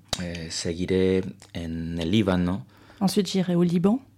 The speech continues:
Speaker 1: Eh, específicamente en centros culturales autónomos.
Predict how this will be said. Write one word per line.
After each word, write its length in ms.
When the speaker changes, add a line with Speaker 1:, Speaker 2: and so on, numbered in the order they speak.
Speaker 1:
Eh, 220
específicamente 1300
en 440
centros 420
culturales 640
autónomos. 880